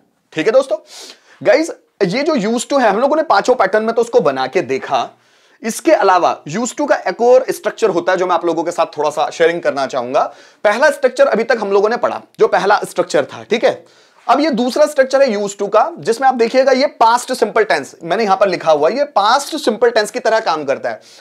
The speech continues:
अगर आप यहां देखेंगे, पहले सब्जेक्ट, उसके बाद used to, जो यूज्ड है वो use verb की सेकंड फॉर्म है, used to, verb का फर्स्ट फॉर्म और ऑब्जेक्ट।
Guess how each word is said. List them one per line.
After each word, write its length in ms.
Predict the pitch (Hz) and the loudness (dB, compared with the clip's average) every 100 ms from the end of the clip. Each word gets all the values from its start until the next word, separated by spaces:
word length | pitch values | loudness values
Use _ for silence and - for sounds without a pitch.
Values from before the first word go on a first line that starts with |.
| - | -2
अगर 200 | 180 196 | 2 2
आप 160 | 185 | 2
यहां 120 | 180 | 0
देखेंगे, 380 | 151 147 151 185 | -2 -2 0 0
पहले 580 | - - _ 165 170 214 | 0 -6 _ 0 2 0
सब्जेक्ट, 480 | 214 127 147 220 - _ | 0 0 0 -2 -6 _
उसके 200 | 156 - | -12 -2
बाद 140 | 226 | 0
used 460 | 185 170 196 180 196 202 | 0 -4 -4 -4 -6 -4
to, 100 | 147 - 139 | -6 -8 -8
जो 120 | 185 | -6
यूज्ड 360 | 185 190 226 214 | -4 -4 -2 2
है 280 | 208 262 | 4 2
वो 180 | 277 185 | 0 -6
use 380 | 160 175 240 196 | -6 -4 -4 0
verb 180 | 170 147 | 0 0
की 120 | - | -2
सेकंड 320 | 254 254 214 170 | -4 -2 -2 -4
फॉर्म 200 | 143 131 | -6 -6
है, 160 | 156 | -6
used 280 | 202 233 165 | -4 -2 -4
to, 200 | 143 131 113 - - - | -8 -8 -10 -14 -20 -4
verb 180 | 156 185 | -4 0
का 60 | 208 | -2
फर्स्ट 240 | 185 180 | -2 -4
फॉर्म 200 | 226 254 | -2 -4
और 160 | - 147 | -2 -2
ऑब्जेक्ट। 320 | 110 110 | -2 -8